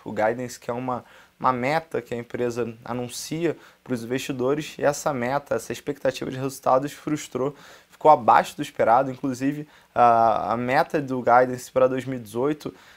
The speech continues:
é, sugere um lucro menor do que o de dois mil e dezessete, realmente era um número abaixo da nossa expectativa.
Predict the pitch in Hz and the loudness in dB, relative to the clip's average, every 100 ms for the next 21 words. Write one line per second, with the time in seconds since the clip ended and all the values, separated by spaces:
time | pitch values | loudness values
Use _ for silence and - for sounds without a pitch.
0 | _ - 113 113 - 139 123 143 165 143 | _ -2 2 2 0 -2 2 2 2 -2
1 | 143 - 170 151 127 139 180 151 147 131 | -4 -4 -6 -4 -2 0 0 -2 -6 -8
2 | 123 127 123 127 120 110 - 123 156 - | -4 -4 -4 -2 -2 -2 0 0 0 -4
3 | 123 143 131 - 131 131 127 131 127 123 | -8 -8 -8 -4 -4 -4 -6 -4 2 2
4 | 120 139 151 151 143 - 151 - 156 - | 6 4 4 -2 -6 -6 -8 -8 -6 -4
5 | 160 180 | -4 -4